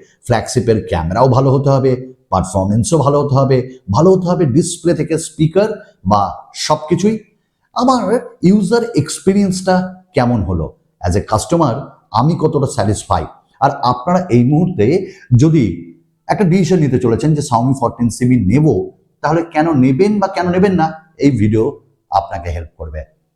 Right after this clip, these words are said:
চলুন সাথে থাকুন। তো প্রথমেই বলবো, Xiaomi fourteen সিবি আমার কাছে যেটা রয়েছে আট জিবি, দুশো ছাপ্পান্ন জিবি, থার্টি এইট থাউজেন্ড পড়েছে আমার। হ্যাঁ, এর থেকে কম রেঞ্জে Realme জিটি সিক্সটি ছিল, আবার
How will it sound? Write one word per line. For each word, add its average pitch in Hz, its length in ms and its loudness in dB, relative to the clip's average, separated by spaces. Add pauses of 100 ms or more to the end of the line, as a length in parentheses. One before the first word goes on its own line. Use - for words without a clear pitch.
(240)
চলুন 131 280 2
সাথে 127 220 -2
থাকুন। 151 220 -2 (520)
তো - 120 0
প্রথমেই 220 340 2
বলবো, 80 180 -6 (440)
Xiaomi 185 320 0
fourteen 185 320 2 (100)
সিবি 180 280 4 (500)
আমার 156 180 2
কাছে 175 200 -2
যেটা 180 200 2
রয়েছে 180 220 0 (260)
আট 127 80 -2 (120)
জিবি, 139 200 2 (460)
দুশো 202 260 2
ছাপ্পান্ন 92 340 -2 (120)
জিবি, 82 200 -4 (400)
থার্টি 151 380 0 (320)
এইট 202 160 2 (120)
থাউজেন্ড 151 380 2 (360)
পড়েছে 117 280 2 (100)
আমার। 71 180 -6 (560)
হ্যাঁ, 214 160 2 (320)
এর 208 140 4
থেকে 247 140 0 (120)
কম 165 220 2
রেঞ্জে 202 280 2 (180)
Realme 185 320 4 (100)
জিটি 165 200 0 (100)
সিক্সটি 143 400 0
ছিল, 147 140 2 (580)
আবার 151 200 2